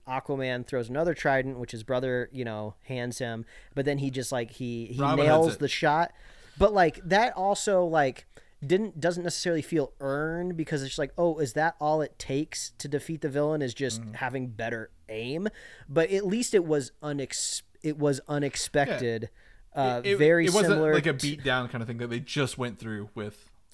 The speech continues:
Speaker 1: Yeah.
Speaker 2: Black Manta, 'cause they just did the fight with Black <laughs> Manta, uh, with two on one.
Speaker 1: Yes.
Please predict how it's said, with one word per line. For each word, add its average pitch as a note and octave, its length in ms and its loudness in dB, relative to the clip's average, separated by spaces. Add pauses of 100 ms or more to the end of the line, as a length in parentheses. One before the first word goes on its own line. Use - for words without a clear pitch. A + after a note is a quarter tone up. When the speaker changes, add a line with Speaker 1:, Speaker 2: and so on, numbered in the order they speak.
(180)
Speaker 1:
Yeah. C3 320 -4
Speaker 2:
Black B2 260 -2
Manta, A#2 320 -8
'cause A#2+ 140 -8
they B2+ 80 -4
just C#3 180 -6
did C#3+ 180 -2
the B2 120 -4
fight A#2 240 -6
with A2 120 -12
Black A#2+ 260 -4
<laughs> - 20 4
Manta, A#2+ 360 -2 (440)
uh, A#2 260 -10
with A#2 80 -10
two E3 60 -2 (100)
on B2 120 2
one. A2 100 -2
Speaker 1:
Yes. G2+ 240 -6